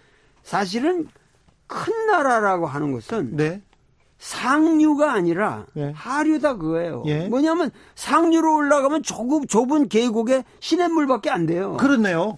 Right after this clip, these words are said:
Speaker 1: 예, 그러니까 저 그 한강도 저, 저, 저 북한강에 어디 뭐 산골에 있는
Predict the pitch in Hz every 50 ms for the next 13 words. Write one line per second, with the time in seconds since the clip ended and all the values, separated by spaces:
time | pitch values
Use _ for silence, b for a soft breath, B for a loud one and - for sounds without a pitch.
0 | - - 220 220 185 156 - 339 381 392 370 277 - b b b b b b b
1 | b b b b - 240 269 294 320 330 330 339 330 311 277 202 - 240 262 247
2 | 240 - 240 277 302 302 311 311 302 277 277 269 269 262 220 269 277 269 254 226
3 | 202 180 151 226 240 247 240 175 202 226 240 233 175 196 220 214 180 - - 220
4 | 214 233 240 233 233 214 214 190 226 226 220 220 247 220 214 190 214 220 196 196
5 | 220 208 190 - - 254 254 196 240 233 220 208 175 185 185 185 185 185 190 185
6 | 170 185 208 208 208 208 214 220 196 143